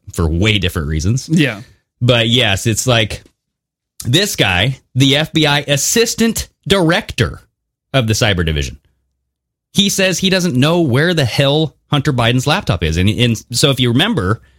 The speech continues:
Speaker 1: this Delaware repair shop owner, John Paul Mac Isaac, that's a very long name. Jean Paul Mac Isaac?
Speaker 2: Jean, Jean Paul Mac Isaac.
Speaker 1: Yes, Jean Paul Mac Isaac. Uh, mm-hmm.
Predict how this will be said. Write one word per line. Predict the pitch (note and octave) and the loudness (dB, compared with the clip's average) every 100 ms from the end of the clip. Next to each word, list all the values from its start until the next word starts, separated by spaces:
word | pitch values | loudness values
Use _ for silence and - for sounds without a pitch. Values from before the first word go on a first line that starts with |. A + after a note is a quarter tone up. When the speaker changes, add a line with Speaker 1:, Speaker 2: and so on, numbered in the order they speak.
| _ _ _ _ _ _ _ | _ _ _ _ _ _ _
Speaker 1:
this | C#3 C#3+ | 0 0
Delaware | A#2+ G#2 B2+ F3 E3 E3 | -2 2 2 2 2 2
repair | D#3+ C#3+ C#3+ D#3+ E3 | 2 0 0 2 0
shop | - A2+ G2+ | 0 0 0
owner, | G2+ G2 G2+ | 0 2 2
John | F2 G#2 A#2 D3 D#3 | 2 0 2 0 0
Paul | - C#3 C#3 | 2 2 2
Mac | A#2+ A2 B2+ - - | 2 2 0 -4 -2
Isaac, | G#2+ D#3 E2+ - - _ _ _ _ _ | 0 2 -2 -8 -12 _ _ _ _ _
that's | A2 B2+ | -2 0
a | D#2+ | -2
very | C#2+ F2 C3+ | 0 0 0
long | G2 D#2 C#2+ | 0 0 0
name. | G2+ F#2+ - _ - - - - _ B2 | 0 -2 -6 _ -18 -16 -14 -14 _ 0
Jean | B2+ E3+ | 2 2
Paul | F3 F3 | 2 2
Mac | F3 E3 | 2 2
Isaac? | - | 2
Speaker 2:
Jean, | F3 F#3+ D3 | 2 2 0
Jean | C#3+ C#3 F3 F3+ | 2 2 2 2
Paul | C#3 E3+ | 2 2
Mac | D3 C3+ | 2 0
Isaac. | C#3+ D#3+ C3 F#2+ - - - | 2 2 0 -8 -16 -18 -2
Speaker 1:
Yes, | F3 G#3+ B2+ | 0 2 0
Jean | D3 D#3+ G3 | 0 0 2
Paul | F#3+ | 2
Mac | G3 G3+ | 2 2
Isaac. | G3+ G3+ A3 - | 0 0 -2 -4
Uh, | - F3+ - _ | -4 -4 -6 _
mm-hmm. | G3+ F#3+ F3+ | 0 0 0